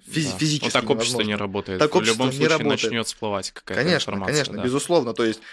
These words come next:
Speaker 1: есть, э, э, независимые журналисты, кто-то где-то все равно, э, все это будет раскапывать. Так что, а, говорить, что все можно купить,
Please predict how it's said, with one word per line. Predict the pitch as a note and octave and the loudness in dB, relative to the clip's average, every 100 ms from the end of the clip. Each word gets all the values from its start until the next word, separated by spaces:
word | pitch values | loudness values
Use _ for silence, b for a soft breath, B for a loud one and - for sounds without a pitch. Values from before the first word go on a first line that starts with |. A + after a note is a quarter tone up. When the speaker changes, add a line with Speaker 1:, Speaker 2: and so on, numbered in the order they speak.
| B B | B B
Speaker 1:
есть, | C3+ E3+ E3+ - | 2 2 2 0
э, | D3 C3+ B2+ | 2 4 4
э, | A#2 B2 A#2+ B2 B2 | 2 2 4 2 2
независимые | C#3+ C#3 D#3+ D#3 D3+ D3 | 0 2 2 0 0 0
журналисты, | D3 D3 C3+ B2 A#2 - G#2+ - | 0 2 2 2 -2 -4 -6 -6
кто-то | - E3+ F#3 D#3 | 0 4 4 2
где-то | C3+ D3 E3+ | 2 2 2
все | C#3+ B2 | 0 0
равно, | A#2+ C#3+ E3 C#3 | 0 0 0 -2
э, | - A2 | -6 -4
все | B2 D3+ | 2 4
это | D3+ B2+ A#2 | 4 4 2
будет | A#2 C#3 C3+ | 2 0 2
раскапывать. | C3 - B2+ G2+ G2 - | 2 2 2 0 -6 0
Так | A#2+ B2 | 2 4
что, | D3+ C3+ B B B | 4 2 B B B
а, | B2+ C3 C#3+ | 2 4 4
говорить, | C#3 D#3 E3 | 2 4 2
что | - D3+ | 0 -2
все | - E3+ | 2 2
можно | D#3 C3+ C#3 | 2 -2 -6
купить, | - C3 A#3 - | -8 -2 -2 -2